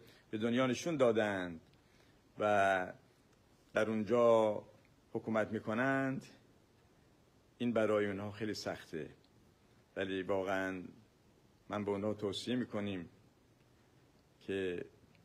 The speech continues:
به کتاب خودشون مراجعت کنند، مراجعه کنند و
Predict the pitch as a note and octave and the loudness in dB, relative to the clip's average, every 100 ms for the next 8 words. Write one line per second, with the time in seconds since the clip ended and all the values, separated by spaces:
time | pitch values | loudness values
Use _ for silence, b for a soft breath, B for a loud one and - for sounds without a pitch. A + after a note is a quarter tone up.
0 | _ _ _ _ - _ - F2 - A2+ | _ _ _ _ -20 _ -12 -10 -4 -2
1 | G2+ F#2 A2 G2+ G#2 G2 F2+ - _ G2 | -2 0 -2 -2 -6 -8 -10 -18 _ -4
2 | F#2 E2+ F#2+ A2 - A#2 B2 C3 C3+ - | -2 -2 -2 -2 -4 -4 -2 -4 -8 -16
3 | _ _ _ _ - _ _ _ _ _ | _ _ _ _ -20 _ _ _ _ _
4 | _ _ _ _ _ _ _ _ _ - | _ _ _ _ _ _ _ _ _ -4
5 | A2+ G#2 F#2 G2+ A2 B2 C3 C3+ C#3 C3+ | 0 0 0 -2 0 -2 -2 -4 -6 -10
6 | - - - - - _ _ - - F#2 | -16 -20 -20 -20 -20 _ _ -16 -6 -2
7 | F2+ F2+ F2 | 0 -2 -4